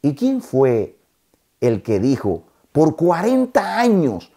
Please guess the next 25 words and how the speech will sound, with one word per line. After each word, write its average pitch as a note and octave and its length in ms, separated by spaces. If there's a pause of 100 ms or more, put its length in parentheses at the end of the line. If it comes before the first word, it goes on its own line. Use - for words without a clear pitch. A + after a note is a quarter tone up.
(440)
estoy C3 320
disgustado D#3 720
con A#2 160
esta A2+ 240
nación'?". D2 680 (2500)
Y F2 140
yo F#2 120
respondí, D2+ 640 (380)
"Jehová". D2 500 (1400)
Y G2+ 240
entonces C3 600 (1300)
me G#2+ 220
quedé A#2+ 220
meditando, B2 840 (680)
porque A#2+ 240
como B2 180
que A#2 100
no A#2+ 100
entendía D3 520
lo A#2 100
que G2+ 140
Dios A2 180
me B2 140
quería G#2 260
decir. F2 480